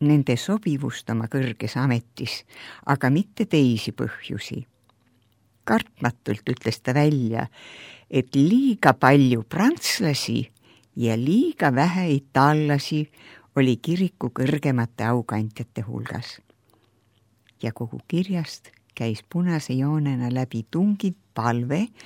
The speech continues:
mille juurde ta korduvalt tagasi tuli. "Jätke maha Avignon ja tulge tagasi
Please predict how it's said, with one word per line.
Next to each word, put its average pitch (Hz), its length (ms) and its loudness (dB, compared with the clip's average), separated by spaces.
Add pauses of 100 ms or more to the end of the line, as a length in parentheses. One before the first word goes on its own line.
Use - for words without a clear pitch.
(500)
mille 180 380 10
juurde 156 420 2
ta 113 140 -4
korduvalt 151 800 -4
tagasi 117 460 -2
tuli. 113 520 -6 (1200)
"Jätke 147 840 -2
maha 147 640 0
Avignon 196 840 4 (460)
ja 117 220 0
tulge 120 440 -2
tagasi 180 920 -2